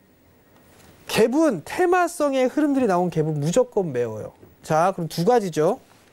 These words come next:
테마주가 이십일 선을 깨고 내려가게 되면 무조건 일 차 시세는 끝났기 때문에 리스크 관리해라. 첫 번째. 두 번째,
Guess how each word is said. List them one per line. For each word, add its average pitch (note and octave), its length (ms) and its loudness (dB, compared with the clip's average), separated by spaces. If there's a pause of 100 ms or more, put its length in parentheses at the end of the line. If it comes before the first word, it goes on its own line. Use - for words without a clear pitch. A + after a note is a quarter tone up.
(680)
테마주가 C#4+ 800 0
이십일 B3 520 0
선을 B3+ 460 0
깨고 E4+ 420 2
내려가게 G3 540 2
되면 E3+ 260 0
무조건 C4 640 0
일 C4+ 120 -2
차 C#4 180 -2
시세는 A#3+ 220 -4
끝났기 B3+ 360 -4
때문에 F#3+ 220 2
리스크 - 300 -2
관리해라. D3+ 540 0
첫 - 160 -12
번째. F3 460 -4 (720)
두 E3 160 0
번째, E3+ 460 0